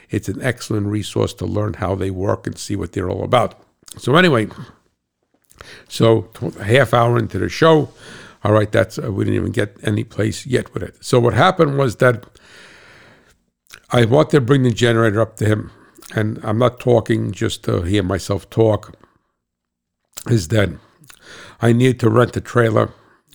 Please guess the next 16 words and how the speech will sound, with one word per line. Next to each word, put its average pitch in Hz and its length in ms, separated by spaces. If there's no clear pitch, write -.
because 107 500
I'm 127 260
by 120 180
myself, 120 600
and - 140
he, - 120
well, 135 140
he 143 180
has, 135 220
uh, - 220
I 110 60
think, 117 360
two - 220
or 143 120
three 117 340
children, 117 640